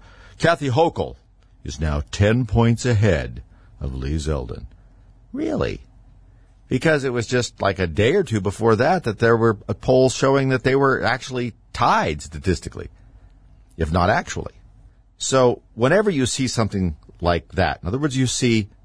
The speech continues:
the polling that shows they're close, you will immediately see a poll that shows they're far apart.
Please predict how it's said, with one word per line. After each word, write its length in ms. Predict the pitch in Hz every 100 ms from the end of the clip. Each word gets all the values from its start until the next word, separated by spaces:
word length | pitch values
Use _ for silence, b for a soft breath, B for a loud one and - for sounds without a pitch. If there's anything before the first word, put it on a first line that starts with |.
| - - -
the 260 | 85 80 -
polling 500 | - 127 120 113 92
that 140 | 87
shows 320 | - 95 92
they're 140 | 80 76
close, 520 | - 147 117 87 - b b -
you 160 | 117
will 160 | 170 147
immediately 880 | 104 98 101 123 190 170 - 71 76
see 240 | - 87
a 60 | 78
poll 440 | - 98 90 76
that 80 | 60
shows 240 | - 80
they're 100 | 69
far 220 | 67 80 71
apart. 360 | - 58 -